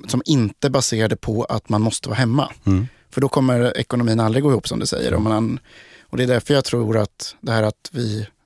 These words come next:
Speaker 1: pratar om att man ska ha så här, korta ner våra fönster som man kommer att leverera på. Jag tycker det är helt fel
Speaker 2: Mm.
Speaker 1: angreppssätt. Istället kan man säga, "Ja, men vad kan jag leverera så att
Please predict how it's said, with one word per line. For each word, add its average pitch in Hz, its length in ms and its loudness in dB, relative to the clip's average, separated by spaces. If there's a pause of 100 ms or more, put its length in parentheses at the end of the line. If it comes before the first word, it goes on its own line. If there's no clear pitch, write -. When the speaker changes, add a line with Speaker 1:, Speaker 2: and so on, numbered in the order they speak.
(180)
Speaker 1:
pratar - 320 -4
om 104 80 -4
att 104 80 -8
man 113 120 -4
ska 107 160 -6
ha 107 100 -4
så 113 120 -6
här, - 160 -6 (340)
korta 120 260 0
ner 117 160 4
våra 110 200 4
fönster 135 640 2
som - 120 -4
man 110 80 0
kommer 113 220 2
att - 20 0 (100)
leverera 131 360 4
på. 120 140 -4
Jag 117 80 -4
tycker - 180 -4
det 131 60 2
är 120 80 4
helt 117 220 -2
fel 120 480 0 (100)
Speaker 2:
Mm. 90 240 2 (460)
Speaker 1:
angreppssätt. 117 680 0
Istället 120 340 2
kan 139 100 0
man 127 100 4
säga, 113 220 4
"Ja, 117 60 4
men 117 140 4
vad 120 160 2
kan 123 100 0
jag 120 80 2
leverera 113 440 4
så - 120 -2
att - 240 -10